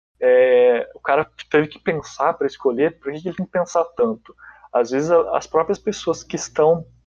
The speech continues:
esperando pra ser escolhidas podem levar isso de uma maneira errada. Mas é melhor, às vezes, você pensar um pouquinho, nem que seja, tipo, cinco segundos no que você vai fazer, do que você tomar uma decisão que, às vezes, pode acabar culminando,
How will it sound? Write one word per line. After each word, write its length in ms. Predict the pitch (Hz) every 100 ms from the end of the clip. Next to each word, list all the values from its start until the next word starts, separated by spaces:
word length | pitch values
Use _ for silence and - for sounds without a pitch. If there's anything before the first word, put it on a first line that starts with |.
| _ _ -
esperando 500 | - - 147 135 151
pra 140 | 151
ser 140 | 143 143
escolhidas 500 | - 143 131 147 156
podem 300 | - 156 165
levar 320 | 165 165 156
isso 340 | 151 - - - - -
de 80 | 151
uma 100 | 165
maneira 300 | 165 170 170
errada. 380 | - 185 143 139 - - _ _
Mas 180 | 143 143
é 40 |
melhor, 280 | 156 151 151
às 120 | 170
vezes, 140 | 170 170
você 200 | 160 165
pensar 420 | - 170 - 165
um 80 | 170
pouquinho, 540 | - 165 - 156 170
nem 180 | 151 175
que 80 | -
seja, 480 | - 160 160 147 - _ _
tipo, 220 | - 151
cinco 420 | - - 180 190
segundos 600 | 165 196 151 151 165 151
no 120 | 151
que 100 | 147
você 200 | 151 147
vai 140 | 151 147
fazer, 440 | 165 156 156 175 - - _
do 100 | 180
que 100 | 208
você 220 | 196 208
tomar 220 | 208 190
uma 120 | 180 185
decisão 400 | 175 180 170 170
que, 80 |
às 100 | 185
vezes, 180 | 170 185
pode 340 | - 170 170 170
acabar 320 | 180 170 160
culminando, 640 | 175 170 160 156 170 180